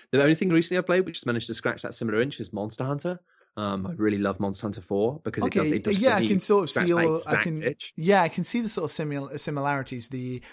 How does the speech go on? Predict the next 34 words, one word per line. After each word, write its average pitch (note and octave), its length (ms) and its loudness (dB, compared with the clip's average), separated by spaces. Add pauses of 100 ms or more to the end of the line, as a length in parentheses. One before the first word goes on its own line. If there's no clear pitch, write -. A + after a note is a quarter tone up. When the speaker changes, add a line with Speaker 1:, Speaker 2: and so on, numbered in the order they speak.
Speaker 2:
sort D#3+ 280 0
of B2+ 100 -6
barren D#3+ 400 2
areas D3 680 -2
with, C3+ 480 -2
uh, A#2+ 380 -6 (500)
y-, C#3+ 180 -8 (200)
with C#3+ 300 -2
things D#3 260 0
that C#3+ 100 -2
you C#3+ 100 -8
can D3 160 -6
gather B2 340 -6
and A#2+ 100 -6
that A#2+ 100 -10
kind C3 120 -6
of A#2+ 80 -10
thing, B2+ 160 -8
and B2+ 160 -8
essentially C3+ 420 -6
just A#2+ 300 -8
aiming B2+ 300 -6
for C3 100 -8
your A2+ 140 -6
target, A#2 440 -8
which A#2 220 -12
is A#2 120 -12
these A#2 220 -8
monsters B2+ 520 -6
that G#2+ 160 -10
you A#2 100 -12
want A#2+ 220 -12
stuff - 220 -14
from. F2+ 280 -18